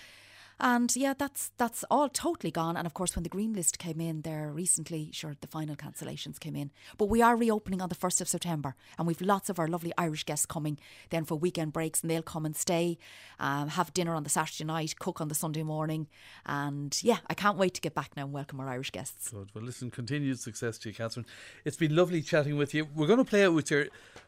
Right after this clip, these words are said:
Speaker 2: final musical choice, Blinding Lights. There's a story behind this now.
Speaker 1: Well, now, I mentioned about Rowan helping me with
Speaker 2: Yeah.
Speaker 1: the, um, filming, and there has to be a payback. Do you know, like, he's only sixteen. He's not a, I wouldn't say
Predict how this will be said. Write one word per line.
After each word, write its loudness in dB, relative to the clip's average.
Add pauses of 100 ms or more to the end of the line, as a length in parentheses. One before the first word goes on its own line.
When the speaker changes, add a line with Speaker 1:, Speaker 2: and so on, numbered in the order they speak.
(220)
Speaker 2:
final 6
musical 4
choice, 0
Blinding 2
Lights. 4
There's -6
a -4
story 6
behind 4
this 4
now. -4 (720)
Speaker 1:
Well, 6
now, 4
I 6
mentioned 0
about 2
Rowan 4
helping 0
me 0
with 0
Speaker 2:
Yeah. -6
Speaker 1:
the, 2
um, 2
filming, 2 (480)
and 6
there 4
has 2
to -12
be -2
a 0
payback. 0
Do -2
you -2
know, 0
like, 0
he's 0
only 0
sixteen. 4
He's 2
not 2
a, 2
I 4
wouldn't -4
say -2